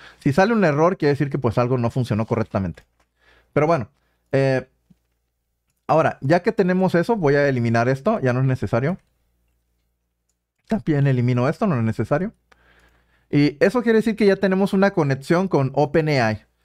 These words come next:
Ya estamos en el punto clave donde podemos hacer nuestro primer programa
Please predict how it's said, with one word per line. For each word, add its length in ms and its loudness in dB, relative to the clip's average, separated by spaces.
Ya 180 2
estamos 340 -2
en 100 0
el 140 -2
punto 380 0
clave 560 0
donde 260 -2
podemos 400 0
hacer 200 0
nuestro 340 -2
primer 360 0
programa 680 0